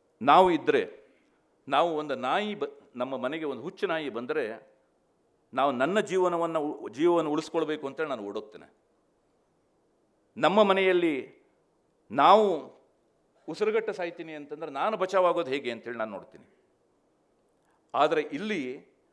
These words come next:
ನಿಮಗೆ ಮೂರು ಸಾವಿರ ಜನ ಉಗ್ರಗಾಮಿಗಳು ಬಂದರೂ ಕೂಡ ಅವರನ್ನ ಎದುರಿಸುವಂಥದ್ದು ಹೇಗೆ ಅನ್ನುವಂಥದ್ದನ್ನ ಅಲ್ಲಿ ಸೇರಿದಂಥ ಪ್ರತಿಯೊಬ್ಬರೂ ಕೂಡ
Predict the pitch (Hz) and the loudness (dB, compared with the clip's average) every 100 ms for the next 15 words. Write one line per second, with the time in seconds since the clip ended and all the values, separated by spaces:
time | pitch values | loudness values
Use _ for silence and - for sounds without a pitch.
0 | _ _ - 151 151 127 131 226 247 - | _ _ -10 -6 -2 -2 -2 -2 -2 4
1 | 170 190 180 175 165 - 160 165 160 156 | 6 6 6 2 -2 -2 0 4 4 4
2 | 139 113 147 180 180 160 131 113 - - | 2 4 6 8 8 6 2 2 0 -10
3 | - _ _ _ _ _ _ _ _ _ | -20 _ _ _ _ _ _ _ _ _
4 | - 135 214 240 226 214 196 143 147 220 | 2 4 6 6 4 2 0 0 -2 -4
5 | 220 196 185 180 180 156 135 143 208 196 | -4 -6 -6 -6 -8 -8 -6 -2 0 2
6 | 214 180 175 160 151 143 143 160 117 110 | 2 2 -2 -2 -4 -4 -4 -2 -4 -6
7 | - _ _ _ _ _ _ _ - 165 | -20 _ _ _ _ _ _ _ 0 2
8 | 233 269 226 214 196 196 185 175 170 151 | 4 0 2 2 2 -2 -6 -8 -8 -10
9 | 175 143 147 202 254 247 196 | -8 -10 -4 0 0 0 0